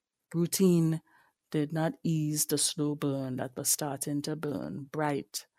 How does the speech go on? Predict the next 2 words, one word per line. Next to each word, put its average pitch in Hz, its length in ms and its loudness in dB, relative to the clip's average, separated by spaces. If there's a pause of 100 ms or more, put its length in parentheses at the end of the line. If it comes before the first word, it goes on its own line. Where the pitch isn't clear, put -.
(460)
hot, - 460 -10 (800)
fast. - 760 2